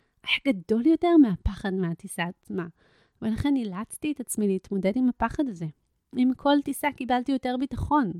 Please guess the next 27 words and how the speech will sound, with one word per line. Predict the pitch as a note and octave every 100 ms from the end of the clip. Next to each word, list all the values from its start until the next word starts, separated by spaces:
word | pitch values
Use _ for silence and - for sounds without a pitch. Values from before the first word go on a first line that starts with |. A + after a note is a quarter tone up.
| - G#3
וזה | G3+
קרה | A#3+ A#3 A#3+ A#3+
דרך | G#3+ A3+ -
ניסיון | G3+ - G3 F3 G3 G#3 E3+ F3+
ולא | F#3 D2 -
דרך | G3 F3+ F#3
היגיון. | F3 F3 D#3+ D#3 D#3+ _ _ _ _ _ _ _ _ -
לו | C4+ C4+
הפחד | - F3 - B3
שלי | - D4 D#4
היה | A3+
הופך | G3 - A3 -
לפוביה | G3 - - F#3 A3+ B3
קשה, | G3+ F3 - F3+ E4 - _ _ _ _ _ _ _ -
כנראה | C4+ C4+ E4
הייתי | D#4+
מנסה | C#4+ G#3+ - B3
טיפולים | C4+ G3+ G3 A#3
שונים | B3+ C#4 G#3 D#3+ D#3+
ואפילו | F3 - C#4
תרופות | D4 F#3+ - - D4+ -
כדי | G3+ F3+
להתגבר. | E3 E3 - - A3 F3 - _ _ _ _ _ _ _ _ - -
פוביה | A#3 A#3+ C#4 A3
אמיתית | E3+ - C4+ E4 A3
מתבטאת | G3+ F3 - A#3 -
בלב | E3+ D#3+ F3 G#3+